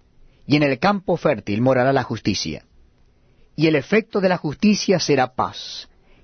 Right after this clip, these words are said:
y la labor de la justicia reposo y seguridad para siempre.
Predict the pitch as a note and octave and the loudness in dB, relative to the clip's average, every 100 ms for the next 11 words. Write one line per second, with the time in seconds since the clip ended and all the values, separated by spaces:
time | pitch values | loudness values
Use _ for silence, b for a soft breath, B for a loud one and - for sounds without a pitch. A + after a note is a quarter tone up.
0 | _ G#3 G3 F#3 D#3 G3 A#3+ D#3 D3+ C#3 | _ 2 4 4 4 4 2 0 -6 -6
1 | C#3 - G3+ G3 F3+ D#3+ - B2+ - G#3 | -8 -2 0 2 2 0 0 -2 0 0
2 | A#3 - F#3+ E3 C#3+ C3+ D#3 D#3+ C#3+ B2+ | 2 0 -2 0 2 2 2 2 -2 -2
3 | - G2 E2 D#2+ A1+ | -2 -4 -2 -6 -6